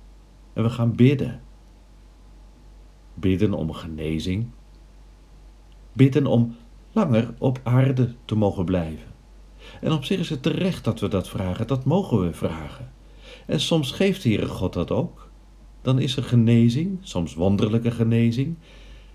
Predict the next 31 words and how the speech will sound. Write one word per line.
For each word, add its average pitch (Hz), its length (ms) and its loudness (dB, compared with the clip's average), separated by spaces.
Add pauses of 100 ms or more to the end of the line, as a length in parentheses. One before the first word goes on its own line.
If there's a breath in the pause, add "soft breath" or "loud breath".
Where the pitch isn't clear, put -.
(200 loud breath)
En 92 180 -8
dan, 92 420 -6 (200)
als 87 120 -10
het 90 140 -12
goed - 280 -2
is, 101 300 -6
zijn 95 260 -2
we 92 100 -2
intens 95 520 -2
dankbaar 123 600 -2 (680)
en 123 160 4
genieten 127 500 2
we 101 140 2
weer 92 300 -2
ook 127 160 0
van 123 180 0
de 117 140 0
kleine 127 500 4
dingen 101 320 0
die 120 120 4
de 117 100 0
Heere 92 200 -4
God - 260 -8
geeft. - 560 -8 (1700)
En - 60 -14
tegelijk 110 420 -2
besef 127 380 -2
je 131 100 0
dan, 143 300 2 (1400 soft breath)
elke 127 360 0
genezing 98 720 -2